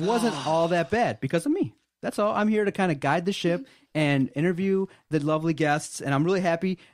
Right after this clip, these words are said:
Speaker 1: that you came in, uh, not even knowing Vinny. I thought you knew him, and I was
Speaker 2: No.
Speaker 1: like, uh,
Speaker 3: No.
Speaker 1: "You're really brave. Good for you."
Speaker 3: <laughs> Thanks.
Speaker 2: What about me? I had to message her. I'm brave.
Speaker 1: You are brave. I, I, I'm kind of, like I said, I'm shocked that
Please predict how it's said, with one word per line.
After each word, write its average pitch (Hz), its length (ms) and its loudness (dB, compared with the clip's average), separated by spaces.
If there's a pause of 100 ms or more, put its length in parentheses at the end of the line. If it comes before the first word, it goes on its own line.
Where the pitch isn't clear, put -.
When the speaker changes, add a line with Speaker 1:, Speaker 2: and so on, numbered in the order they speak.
Speaker 1:
that 139 480 0
you 139 140 -2
came 135 280 2
in, 131 200 2
uh, 135 80 0
not 160 240 0
even 160 180 2
knowing 156 200 2
Vinny. 165 120 0
I 143 60 0
thought 180 180 0
you 139 80 0
knew 175 220 0
him, 98 160 -6 (320)
and 135 160 0
I 139 80 2
was 147 160 2
Speaker 2:
No. 208 320 0
Speaker 1:
like, 170 80 -2
uh, 160 200 -4
Speaker 3:
No. 226 600 -8 (280)
Speaker 1:
"You're 175 140 -2
really 175 220 0
brave. 135 420 -2
Good 151 140 -6
for 135 100 -4
you." 101 240 -2 (100)
Speaker 3:
<laughs> - 0 - (120)
Thanks. 254 320 -2
Speaker 2:
What 285 180 0
about 320 240 0
me? 339 220 2
I 277 140 2
had 269 180 0
to 233 60 4
message 240 360 -2
her. 160 80 0
I'm 262 180 2
brave. 131 460 -6 (140)
Speaker 1:
You 185 180 2
are 294 100 2
brave. 196 300 0
I, 160 160 2
I, 214 500 -2
I'm 220 360 0
kind 202 260 0
of, 175 100 0
like 185 140 0
I 185 60 0
said, 214 180 -2
I'm 151 140 2
shocked 233 480 -2
that 156 260 0